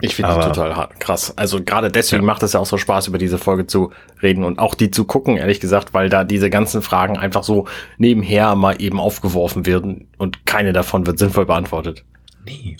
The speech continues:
Speaker 2: und vor allen Dingen so
Speaker 1: Also
Speaker 2: viel, so viel. Ich meine, wir sind jetzt so ganz gut, ich hab schon ein bisschen weiterlaufen lassen. Ähm, also ich bin schon da, wo Liko wieder erwacht. Das ist bei zwölf Minuten und da sind wir in unserer Besprechung ja noch nicht mal wirklich. Also wir sind vielleicht
Speaker 1: Mhm.
Speaker 2: bei zehn oder elf Minuten.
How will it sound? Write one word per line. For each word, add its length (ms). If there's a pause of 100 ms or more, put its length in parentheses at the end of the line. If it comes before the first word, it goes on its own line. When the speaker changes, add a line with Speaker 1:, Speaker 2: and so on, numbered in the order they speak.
Speaker 2:
und 100
vor 100
allen 60
Dingen 120
so 120
Speaker 1:
Also 180
Speaker 2:
viel, 560 (140)
so 240
viel. 480
Ich 120
meine, 220
wir 80
sind 220
jetzt 260
so 140
ganz 260
gut, 180
ich 60
hab 100
schon 160
ein 60
bisschen 220
weiterlaufen 500
lassen. 420 (400)
Ähm, 380
also 100
ich 60
bin 140
schon 420
da, 320
wo 240
Liko 380
wieder 160
erwacht. 560
Das 100
ist 120
bei 120
zwölf 460
Minuten 600
und 200
da 80
sind 260
wir 200
in 100
unserer 180
Besprechung 480
ja 120
noch 120
nicht 180
mal 140
wirklich. 320
Also 160
wir 80
sind 80
vielleicht 220
Speaker 1:
Mhm. 60
Speaker 2:
bei 40
zehn 320
oder 140
elf 180
Minuten. 480